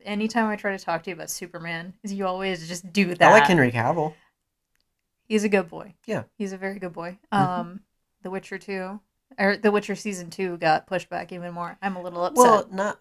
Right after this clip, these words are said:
Speaker 2: it, it, it didn't sound too hard. It sounded like he was mov-, they were going somewhere else to do what they could do in studio.
Speaker 1: Yeah.
Speaker 2: So it sounds like they're working on other things.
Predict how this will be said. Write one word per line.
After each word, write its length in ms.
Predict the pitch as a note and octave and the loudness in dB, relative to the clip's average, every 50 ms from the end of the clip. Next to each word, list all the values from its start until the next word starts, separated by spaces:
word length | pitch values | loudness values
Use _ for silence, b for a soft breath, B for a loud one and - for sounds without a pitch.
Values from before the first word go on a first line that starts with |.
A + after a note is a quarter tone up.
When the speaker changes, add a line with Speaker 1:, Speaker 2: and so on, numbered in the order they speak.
| _ _ - | _ _ -8
Speaker 2:
it, 160 | F3+ F3+ F#3 | -8 -8 -6
it, 160 | F#3 G3 F#3+ - | -8 -10 -8 -6
it 80 | - F3+ | -6 -6
didn't 160 | F#3 F3+ F#3 | -6 -6 -10
sound 260 | F#3 F#3 F#3+ F#3 E3+ - | -10 -10 -10 -10 -10 -10
too 180 | - D#3 C#3+ | -10 -10 -10
hard. 380 | - - - B2+ B2 A2 A2 - | -10 -10 -12 -10 -10 -10 -12 -14
It 80 | _ | _
sounded 240 | - C3 C#3+ D#3+ D3 | -8 -6 -6 -4 -4
like 120 | C3 A2+ - | -6 -6 -4
he 60 | A#2+ | -6
was 140 | A#2 A2+ A#2 | -8 -6 -2
mov-, 240 | B2 B2 B2 A#2+ - _ _ - | -2 -2 -2 -2 -6 _ _ -10
they 160 | A#2+ B2 A2+ | -6 -4 -4
were 100 | A2+ A2+ | -4 -2
going 240 | A2 A2+ A2+ A2+ A2+ | -2 -2 -2 -2 -4
somewhere 280 | - - A2+ A2 G#2+ | -6 -6 -4 -4 -4
else 200 | - A2+ A2 G#2+ - | -4 -6 -8 -8 -12
to 100 | - A2 | -16 -12
do 120 | A2+ A#2 | -10 -10
what 100 | A2 - | -10 -8
they 80 | - G#2+ | -10 -10
could 140 | - A#2 | -10 -8
do 140 | - A#2+ A#2 | -6 -6 -6
in 100 | A2+ A2 | -6 -8
studio. 540 | G#2+ - - - C#3+ C#3+ A#2 - - - - | -10 -12 -10 -6 -4 -4 -4 -6 -12 -16 -8
Speaker 1:
Yeah. 840 | - A#3 A#3+ B3 B3+ B3+ B3 A#3+ A#3+ A#3 A#3 A#3 A#3 A3+ A3+ A3+ G#3 - | -2 0 2 4 4 4 4 2 2 0 0 -2 -2 -2 -2 -4 -4 -6
Speaker 2:
So 100 | - C3+ | -6 -8
it 80 | B2 | -4
sounds 160 | - D#3+ E3+ | -2 0 0
like 140 | D#3+ D3+ - | 0 -2 -4
they're 80 | - A#2 | -4 -4
working 240 | A#2 A#2+ A#2 A#2+ G#2+ | -4 -4 -4 -4 -8
on 120 | G#2 G#2+ | -6 -6
other 180 | G#2+ A2 G#2+ G#2+ | -8 -8 -10 -12
things. 380 | - - - - A#2+ - _ | -16 -16 -16 -16 -18 -20 _